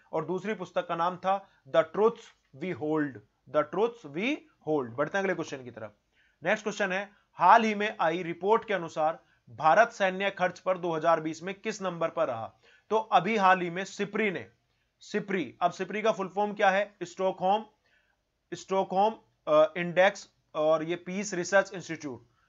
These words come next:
स्टॉकहोम इंटरनेशनल पीस रिसर्च इंस्टीट्यूट, सॉरी, स्टॉकहोम इंटरनेशनल पीस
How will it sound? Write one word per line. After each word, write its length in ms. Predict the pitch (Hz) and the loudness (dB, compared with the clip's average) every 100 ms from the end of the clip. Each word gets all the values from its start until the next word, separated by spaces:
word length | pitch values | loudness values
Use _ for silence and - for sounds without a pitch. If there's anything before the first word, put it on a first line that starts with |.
| _ _ _ _ - | _ _ _ _ -18
स्टॉकहोम 540 | - 185 180 185 208 | -2 -2 0 0 -2
इंटरनेशनल 560 | 208 175 175 185 185 214 | -2 -6 0 0 0 -4
पीस 300 | - 202 202 | -2 -6 -4
रिसर्च 300 | 185 202 202 | -4 -2 -4
इंस्टीट्यूट, 340 | 175 151 147 | -6 -8 -8
सॉरी, 240 | 135 156 151 | -4 -6 -6
स्टॉकहोम 580 | 160 - 185 185 185 220 - | -12 -2 0 0 0 -2 -4
इंटरनेशनल 800 | 170 156 156 160 175 180 170 208 - _ _ _ - | -8 -8 -4 -4 -4 -2 -2 -2 -12 _ _ _ -8
पीस 500 | 190 214 226 - | -4 -2 -2 -6